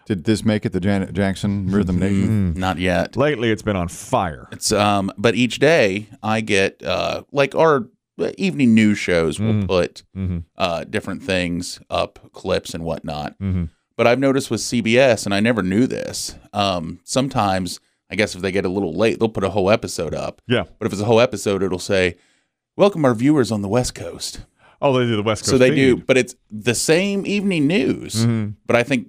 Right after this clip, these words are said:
Speaker 3: like, they just recut that very first
Speaker 2: Yeah.
Speaker 3: story
Speaker 2: Yeah, I do
Speaker 3: and
Speaker 2: too.
Speaker 3: have her open it twice.
Speaker 2: Yeah,
Speaker 3: Like,
Speaker 2: that's
Speaker 3: which
Speaker 2: probably true.
Speaker 3: is always intriguing to me 'cause I'm like, "Oh," 'cause, like, one time I noticed, I was like, I watched it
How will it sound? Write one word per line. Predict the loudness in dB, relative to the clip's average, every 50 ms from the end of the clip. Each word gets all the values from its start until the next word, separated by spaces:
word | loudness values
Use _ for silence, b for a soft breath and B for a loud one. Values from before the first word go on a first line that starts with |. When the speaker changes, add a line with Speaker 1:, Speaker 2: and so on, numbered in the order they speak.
| _ _
Speaker 3:
like, | -6 -2 -2 -2 -2 -2
they | 0 0 0
just | 0 0 -4 -4
recut | -4 -2 -2 -2 -2 0 -2 0 0
that | 0 -2 -2
very | 0 2 2 2 2
first | 0 -4 -4 0 0 0 0 0 -4 -12 -18 _ _ _ -2
Speaker 2:
Yeah. | 2 4 4 6 6 6
Speaker 3:
story | 6 6 4 2 0 -2 0
Speaker 2:
Yeah, | 0 2 2 2
I |
do | 0 0
Speaker 3:
and | 0
Speaker 2:
too. | 0 0 2
Speaker 3:
have | 2 2 0 0
her | 0 2
open | 2 2 2 2 -2 -4
it | -4 -6 -8
twice. | -4 -2 -2 -2 -2 -4 -8 -10 -10 -6 -2
Speaker 2:
Yeah, | 0 2 2 2
Speaker 3:
Like, | 2 0 2
Speaker 2:
that's | 2
Speaker 3:
which | 2 2
Speaker 2:
probably | 2 2 -2 -2
true. | -2 -2 -2 -2 -4 -2 -2
Speaker 3:
is | 0 2 4
always | 4 4 4 4 2
intriguing | 0 -2 0 0 0 2 2 2
to | 2 4
me | 2 2
'cause | 0 0
I'm | -2 -2
like, | -2 -4 -4 -4
"Oh," | -2 -2 -2 -4 -8 -6
'cause, | -4 -2 0 2
like, | 2 2 2
one | 2 0 2
time | 2 2 2
I | 2 2
noticed, | 2 4 4 4 4 2 0 -2 -2
I |
was | -2 0
like, | -2 -2 -2 -4
I | -2 -2 -2
watched | -2 0 0 0 0 -2 -4 -10 -14
it | -14 -16 -14